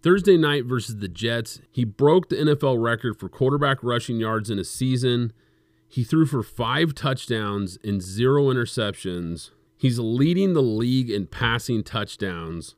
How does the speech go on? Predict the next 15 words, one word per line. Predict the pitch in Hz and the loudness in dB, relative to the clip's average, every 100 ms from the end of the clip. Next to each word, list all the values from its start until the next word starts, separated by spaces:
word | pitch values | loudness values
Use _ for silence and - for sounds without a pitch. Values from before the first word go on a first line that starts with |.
| _ - | _ -4
And | 113 | -2
check | - 165 - | 0 0 -2
this | 104 117 117 | -4 -2 -4
stat | - 101 87 | -4 -6 -6
out. | 82 71 - _ _ _ _ _ _ _ | -8 -12 -16 _ _ _ _ _ _ _
He | 147 | 2
has | 135 127 | 2 4
more | 127 135 175 196 | 2 4 4 4
rushing | 151 143 135 135 104 | 4 0 0 -2 -2
yards | 95 87 82 80 - _ _ _ _ _ _ | -2 -6 -8 -10 -16 _ _ _ _ _ _
than | 127 127 | 4 4
the | 107 | 4
Bears, | 95 - 120 131 160 208 196 - _ _ - | -2 -2 0 2 2 0 -4 -10 _ _ -2
the | 123 | 0
Jets, | 95 92 123 143 151 - - | 0 -2 -2 -2 -4 -10 -18